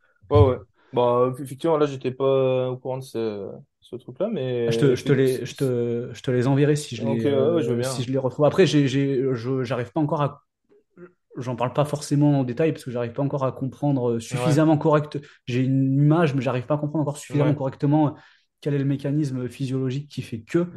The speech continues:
Speaker 1: D'accord,
Speaker 2: Mais
Speaker 1: ouais.
Speaker 2: c'est, c'est un truc qui est assez, euh, assez récent, entre guillemets, donc c'est pas, je pense que c'est pas encore bien, euh, pas encore bien établi et bien,
Speaker 1: Hmm.
Speaker 2: euh, bien compris, euh, bah, comme,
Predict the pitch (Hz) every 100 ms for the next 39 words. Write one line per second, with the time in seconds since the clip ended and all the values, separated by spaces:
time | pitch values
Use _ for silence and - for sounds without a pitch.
0 | 117 120 127 120 117 123 120 - 147 156
1 | 147 208 - 151 135 139 - 165 151 143
2 | 143 139 131 - _ _ _ 127 - 160
3 | 147 151 180 156 127 - 117 135 151 120
4 | 113 120 143 139 135 156 - - 117 143
5 | 139 151 135 127 143 135 127 123 117 _
6 | _ _ _ _ 139 135 139 120 127 127
7 | 135 123 131 135 113 123 123 120 135 131
8 | 127 123 135 139 151 147 - _ 180 135
9 | 113 131 139 113 147 139 101 104 127 120
10 | 113